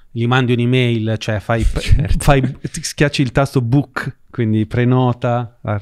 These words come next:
Speaker 1: no.
Speaker 2: No.
Speaker 1: No.
Speaker 2: No, allora intanto sta un po' cambiando questo.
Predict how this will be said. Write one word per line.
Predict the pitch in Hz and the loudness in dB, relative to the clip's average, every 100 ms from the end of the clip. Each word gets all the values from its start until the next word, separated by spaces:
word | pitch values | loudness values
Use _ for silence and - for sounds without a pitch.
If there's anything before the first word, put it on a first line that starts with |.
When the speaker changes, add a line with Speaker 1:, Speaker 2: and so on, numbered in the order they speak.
| 123 | -8
Speaker 1:
no. | 107 - | -12 -10
Speaker 2:
No. | 113 101 90 | -6 -6 -8
Speaker 1:
No. | - 90 - - - - - - | -12 -14 -14 -20 -20 -20 -20 -4
Speaker 2:
No, | 123 | 0
allora | 123 110 | 2 0
intanto | 107 165 - | 0 0 0
sta | 113 107 | -2 -2
un | - | -2
po' | 123 | -2
cambiando | 117 107 113 104 98 98 | 0 2 2 2 0 -2
questo. | 98 95 - 104 120 | -4 -6 -6 -6 -6